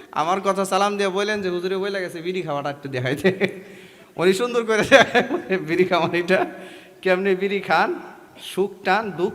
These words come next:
টান, অমুক টান, তমুক টান, এটা উনি খুব ভালো পারে। এরপরে ধোঁয়া কেমনে সারে এটাও দেখা, বিড়ি খায়া ধোঁয়াটা কেমনে সারে এবং চোখটি কি করে তাও দেখা।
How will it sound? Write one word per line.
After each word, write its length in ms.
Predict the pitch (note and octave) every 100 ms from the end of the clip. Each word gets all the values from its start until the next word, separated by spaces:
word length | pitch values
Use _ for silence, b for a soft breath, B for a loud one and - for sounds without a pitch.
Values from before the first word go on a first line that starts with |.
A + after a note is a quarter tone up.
| -
টান, 240 | F#3 G#3+ -
অমুক 440 | A3 F3+ - -
টান, 280 | A3 F#3+ D4+
তমুক 340 | F#3+ F#3+ F#3+ -
টান, 360 | F3 F3+ - B B B
এটা 180 | E3+ F#3
উনি 200 | G3+ G3+
খুব 240 | F#3+ F3+ D3
ভালো 260 | C#3+ D3
পারে। 260 | C3+ A#2 A#2 B B B B _
এরপরে 360 | C#3+ E3+ F#3+ F#3
ধোঁয়া 420 | F#3 - F#3+ A3
কেমনে 340 | A3 A3+ A#3 A3
সারে 320 | F#3 E3 D#3+
এটাও 220 | E3+ E3
দেখা, 340 | D#3+ E3 D3 C3+ - - - - - - - - _ _ _ _ - _ - _ _ _ _ B B B B B -
বিড়ি 320 | C#3+ F#3 B3
খায়া 280 | A#3+ G#3+ G3+
ধোঁয়াটা 460 | D#3+ D#3+ F#3+ A#3+ B3
কেমনে 320 | A#3 A3+ G#3+
সারে 260 | G#3 G3 E3+
এবং 340 | D#3 F3 F3+ F3
চোখটি 380 | G3+ G3+ - A#3
কি 180 | A3 G#3+
করে 240 | G#3+ F3
তাও 320 | D#3 D#3 D#3
দেখা। 400 | D#3+ - - -